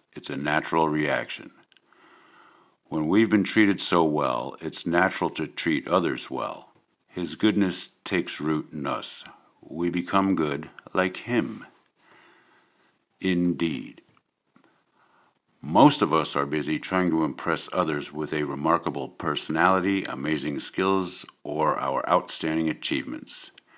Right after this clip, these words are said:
God's Spirit in us, however, will not make us flashy.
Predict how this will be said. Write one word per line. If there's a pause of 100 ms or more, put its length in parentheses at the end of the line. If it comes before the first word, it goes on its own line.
(920)
God's
Spirit
in
us,
however,
will
not
make
us
flashy.